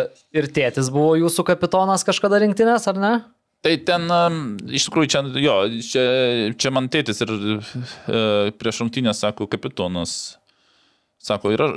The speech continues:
Speaker 2: ir aš buvau, ten pas jį dvi rinkti-, e, d-, anksčiau buvo taip, devyniasdešimt, aš paskui pažiūrėjau, kad gal nesuklys, nes, nu, kaip ir,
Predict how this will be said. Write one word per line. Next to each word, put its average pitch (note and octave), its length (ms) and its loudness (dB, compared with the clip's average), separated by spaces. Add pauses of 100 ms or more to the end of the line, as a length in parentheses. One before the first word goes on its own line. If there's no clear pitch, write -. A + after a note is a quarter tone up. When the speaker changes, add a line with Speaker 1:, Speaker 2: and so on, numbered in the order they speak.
Speaker 2:
ir D#3 200 0
aš D3 160 0
buvau, G#2+ 180 2
ten D3 200 -2
pas C#3 180 -2
jį D3+ 80 -2
dvi C3+ 160 0
rinkti-, D#3 260 -6
e, C#3+ 160 -2
d-, C3+ 220 2
anksčiau D3 260 0
buvo C#3 280 2
taip, B2+ 180 0
devyniasdešimt, A2+ 320 0
aš G#2+ 100 -4
paskui - 220 -2
pažiūrėjau, A2 680 2
kad G2 200 -6
gal F#2+ 240 -2
nesuklys, F#2+ 720 -2
nes, E2 160 -4
nu, D#2+ 100 -4
kaip - 220 -4
ir, D2+ 80 -4